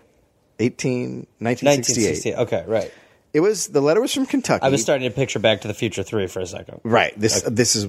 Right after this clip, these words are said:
Speaker 1: uh, that's where, where this ends.
Speaker 2: Okay, 'cause that's where I'm getting most of my visuals from
Speaker 1: Right,
Speaker 2: that I'm playing
Speaker 1: yeah.
Speaker 2: with over here.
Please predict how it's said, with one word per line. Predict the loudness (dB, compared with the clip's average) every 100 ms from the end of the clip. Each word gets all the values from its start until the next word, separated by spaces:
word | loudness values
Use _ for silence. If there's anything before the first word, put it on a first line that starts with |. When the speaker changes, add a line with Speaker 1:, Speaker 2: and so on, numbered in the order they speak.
| -4
Speaker 1:
uh, | 0
that's | 0 2
where, | 2 2 -2
where | -6 -4 -4
this | -4 -6
ends. | -10 -14 -18 _ -2
Speaker 2:
Okay, | -2 0 -4 -6
'cause | -8 -2
that's | -2 0
where | 0
I'm | 0
getting | 0 0
most | 2 0 -2
of | -4
my | -2
visuals | 0 -2 -2 -4 -6
from | -4 2
Speaker 1:
Right, | 2
Speaker 2:
that | 4
I'm | 0
playing | 0
Speaker 1:
yeah. | -4 -2
Speaker 2:
with | -2
over | -2 -2
here. | 0 0 -2